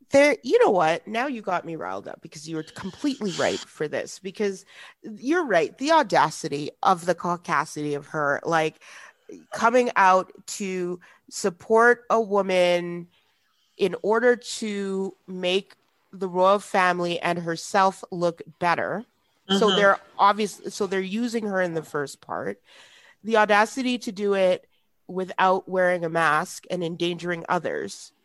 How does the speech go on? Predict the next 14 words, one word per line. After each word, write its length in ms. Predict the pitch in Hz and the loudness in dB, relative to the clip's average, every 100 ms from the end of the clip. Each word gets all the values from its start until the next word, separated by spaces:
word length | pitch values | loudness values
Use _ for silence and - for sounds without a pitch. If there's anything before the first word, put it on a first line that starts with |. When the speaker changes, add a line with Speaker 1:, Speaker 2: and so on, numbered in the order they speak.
| - | -14
Speaker 2:
Mm-hmm. 180 | 175 180 | -6 -2
Speaker 1:
is 200 | 170 165 | -2 -2
something 440 | 185 165 - 147 | -6 -6 -6 -6
else. 440 | 95 60 240 - - _ _ _ _ _ _ _ _ - _ - - _ 175 | -6 -8 -10 -16 -20 _ _ _ _ _ _ _ _ -20 _ -20 -20 _ -14
The 680 | 170 226 226 220 214 208 - _ _ - | -6 -2 0 2 2 -2 -6 _ _ -2
audacity 1000 | 202 196 165 202 202 220 - 233 220 214 | 2 2 0 2 4 4 0 -4 -4 -6
to 180 | - 196 | -8 -12
do 340 | 160 190 214 | -12 -8 -8
so 640 | 202 - - 175 170 165 165 - | -8 -8 -2 2 2 0 -2 2
after 920 | 175 180 - - 190 180 180 175 175 _ _ | 2 2 -2 -10 -4 -2 -2 -2 -6 _ _
she 680 | - - - 220 208 196 190 - | -18 -12 -10 -6 -6 -6 -6 -4
ignored 1120 | 190 165 175 175 185 226 196 143 127 - - _ _ | -4 -4 -10 -4 0 2 2 0 -4 -10 -20 _ _
the 240 | - 175 175 | -8 -4 -4
pleas 920 | - - 196 214 190 135 80 - | -4 -12 -6 -6 -6 -8 -10 -16